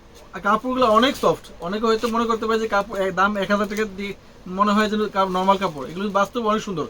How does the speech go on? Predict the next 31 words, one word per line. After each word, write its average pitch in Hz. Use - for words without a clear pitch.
ক্যামেরার 226
চাইতে 247
বাস্তব 208
অনেক 214
সুন্দর। 190
সরাসরি 220
শপে 208
আসবেন, 220
দশটার 202
দিকে 233
একটা 220
কিনে 233
নিয়ে 220
যাবেন, 143
মাত্র 196
এক 214
হাজার 214
টাকা। 127
দাম 190
বেশি 226
হইলেই 247
ভালো 196
হয় 208
না, 127
আর 151
দাম 185
কম 220
হলেই 233
নরমাল 185
হয় 170
না। 123